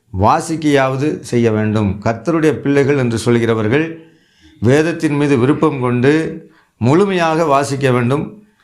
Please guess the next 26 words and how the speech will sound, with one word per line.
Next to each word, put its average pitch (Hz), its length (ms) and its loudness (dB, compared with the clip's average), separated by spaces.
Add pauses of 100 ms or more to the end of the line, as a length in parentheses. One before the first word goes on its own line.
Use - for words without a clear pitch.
(180)
அதை 110 300 0
பலமுறை 170 520 0
வாசிக்க 147 400 0
வேண்டும், 147 260 0
தொடர்ச்சியாக 185 580 0
வாசிக்க 135 400 -2
வேண்டும். 104 460 -2
நான் 113 220 0
ஒரு 120 180 0
முறை 127 180 0
வாசித்து 120 400 -2
முடித்து 120 300 -2
விட்டேன் 113 280 0
என்றல்ல, 110 360 -2 (640)
தொடர்ச்சியாக 165 640 0
நீங்கள் 139 240 -4
வாசிப்பீர்களானால், 123 1000 -2 (600)
ஆ, 107 100 2 (380)
நீங்கள் 160 480 2 (580)
கர்த்தருக்காக 147 1040 -2
ஏதாவது 127 400 0
ஒரு 139 120 -2
வகையிலே 127 380 0 (140)
நீங்கள் 113 400 -2
செயல்படுகிறவர்களாய் 147 840 0
காணப்படுவீர்கள். 110 800 -2